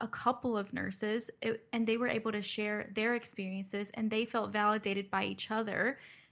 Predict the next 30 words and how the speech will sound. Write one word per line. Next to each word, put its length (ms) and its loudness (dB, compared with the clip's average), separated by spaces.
In 100 8
that 200 8
same 480 2
week, 380 2
they 160 4
had 180 6
both 220 6
had 200 4
similar 460 2
experiences 840 -2
at 260 8
work, 320 0
completely 500 2
different 400 2
hospitals, 640 0
completely 560 -4
different 420 -4
cities, 580 -2
but 160 6
they 120 6
felt 280 6
aligned 480 2
and 160 0
they 80 0
felt 320 -2
less 200 -2
alone 520 -2
through 400 -2
their 180 -2
vulnerability, 840 -6